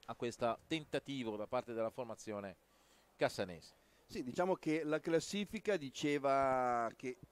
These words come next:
Speaker 2: in teoria la partita, giocando appunto in casa, doveva farla il Cassano, si pensava al Cassano con quel margine di tre quattro gol, eh, invece così non è. Cassano viene da un periodo non positivo e Leno è disperata a caccia di punti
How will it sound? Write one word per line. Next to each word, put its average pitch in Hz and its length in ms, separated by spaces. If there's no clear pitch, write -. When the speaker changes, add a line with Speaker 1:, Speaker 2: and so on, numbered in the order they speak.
Speaker 2:
in 131 100
teoria 165 260
la 165 80
partita, 139 440
giocando 131 400
appunto 131 260
in 143 60
casa, 120 320
doveva 113 260
farla 139 280
il 123 100
Cassano, 127 880
si 107 100
pensava 123 380
al 110 80
Cassano 156 560
con 139 140
quel 147 160
margine 139 840
di 131 160
tre 151 180
quattro 147 320
gol, 139 360
eh, 139 200
invece 135 320
così 123 240
non 160 160
è. 147 180
Cassano 151 360
viene 147 220
da 147 80
un 139 100
periodo 156 760
non 202 240
positivo 185 720
e - 20
Leno 175 480
è 139 240
disperata 160 480
a 160 40
caccia 170 280
di 202 120
punti 135 640